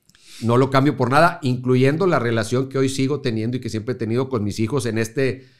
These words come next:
eh, entorno diferente al que a lo mejor ellos imaginaron,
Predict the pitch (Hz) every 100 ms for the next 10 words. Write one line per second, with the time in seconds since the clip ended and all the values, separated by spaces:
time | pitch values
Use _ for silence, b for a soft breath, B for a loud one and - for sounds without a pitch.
0 | B - 95 104 104 107 123 139 131 123
1 | 113 117 117 127 123 104 101 98 117 120
2 | 117 110 98 101 107 139